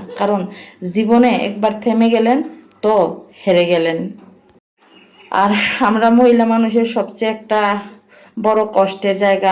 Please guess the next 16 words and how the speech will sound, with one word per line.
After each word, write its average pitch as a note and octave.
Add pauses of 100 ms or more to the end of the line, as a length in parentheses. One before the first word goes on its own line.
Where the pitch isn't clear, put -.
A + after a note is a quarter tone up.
আমাদের F#3 (240)
না F3+
আছে F3+
বাবার F#3
বাড়ি, F#3+
না G3
আছে F3
স্বামীর E3+
বাড়ি, F3 (420)
কোনোটাকে A3
আমরা G3
নিজের F#3+
বাড়ি G3
বলতে F#3+
পারি F#3
না। F3+